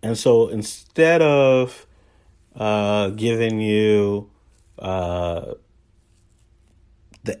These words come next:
equity of, of the situation and breaking down, well, this point and this point and this point, I just want us to take a step back and just study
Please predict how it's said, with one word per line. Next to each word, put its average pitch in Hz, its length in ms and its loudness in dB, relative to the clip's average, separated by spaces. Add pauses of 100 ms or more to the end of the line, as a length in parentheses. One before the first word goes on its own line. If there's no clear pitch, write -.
equity 113 560 0
of, 98 360 -2
of 92 260 -8
the 92 100 -8
situation 87 680 -8
and 82 100 -12
breaking 95 320 -6
down, 92 380 -6 (340)
well, 90 120 -14
this 113 200 -4
point 101 320 -4
and 95 140 -4
this 95 100 -6
point 92 240 -8
and 90 80 -6
this 98 140 -8
point, 87 340 -10 (640)
I 104 140 -4
just 170 720 -4
want 135 260 -4
us 113 280 -4
to - 140 -16
take 110 300 -6
a 101 60 -6
step 98 340 -8
back 107 480 -6 (720)
and 104 160 -4
just 104 280 -4
study 104 840 -2